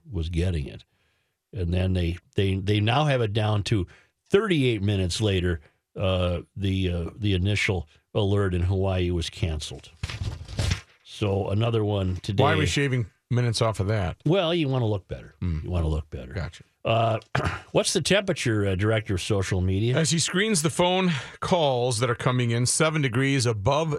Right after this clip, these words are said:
Speaker 2: zero and six degrees below zero is your wind chill.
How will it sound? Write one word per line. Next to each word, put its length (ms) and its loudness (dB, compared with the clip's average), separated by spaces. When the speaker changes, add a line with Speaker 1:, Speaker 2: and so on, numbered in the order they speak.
Speaker 2:
zero 640 0
and 280 0
six 460 -2
degrees 420 0
below 340 0
zero 380 0
is 180 0
your 220 2
wind 460 -2
chill. 520 -4